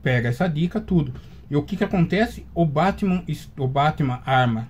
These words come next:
uma cilada, ele com o Gordon, e consegue descobrir quem é um dos feriados. Daí, na hora que o Dente está sendo preso, ele vira pro Batman e fala: "Ó,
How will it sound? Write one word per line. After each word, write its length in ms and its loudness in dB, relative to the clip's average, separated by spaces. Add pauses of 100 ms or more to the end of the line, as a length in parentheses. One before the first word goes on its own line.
(240)
uma 180 -2
cilada, 640 2
ele 200 0
com 140 -2
o 40 2
Gordon, 400 2 (920)
e 120 2
consegue 760 2 (100)
descobrir 480 0
quem 300 2
é 120 -6 (120)
um 240 4 (160)
dos 300 -6
feriados. 520 -4 (640)
Daí, 200 2
na 120 2
hora 200 6
que 100 2
o 20 6
Dente 300 2
está 200 -2
sendo 220 0
preso, 400 2
ele 140 0
vira 200 0
pro 100 -6
Batman 340 0
e 60 -2
fala: 300 2
"Ó, 240 2